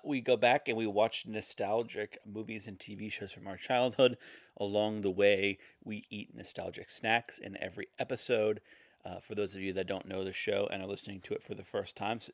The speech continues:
because you're such big Lizzie McGuire fans, we're gonna talk about that show and movie in a minute,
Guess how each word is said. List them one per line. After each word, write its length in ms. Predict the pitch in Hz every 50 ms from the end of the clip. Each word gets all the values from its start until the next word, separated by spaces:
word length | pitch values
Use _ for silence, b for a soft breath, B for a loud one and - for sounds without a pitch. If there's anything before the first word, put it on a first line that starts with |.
| _ _ _
because 300 | - 110 - - 104 92
you're 80 | 95 -
such 280 | - - 101 - - - 107 95
big 260 | 101 104 101 101 - -
Lizzie 280 | - 107 107 101 98 107
McGuire 480 | 104 101 92 - 104 107 120 131 131 117
fans, 300 | - 110 104 104 104 - B B B B B B B
we're 80 | B 120
gonna 100 | 135 131
talk 300 | - - - 156 165 -
about 260 | 139 131 123 117 -
that 160 | 117 107 -
show 220 | - - 117 107 -
and 280 | 107 110 110 107 107
movie 400 | 110 131 156 151 120 110 104 113
in 120 | - 92 95
a 40 |
minute, 380 | 95 98 101 95 87 92 104 -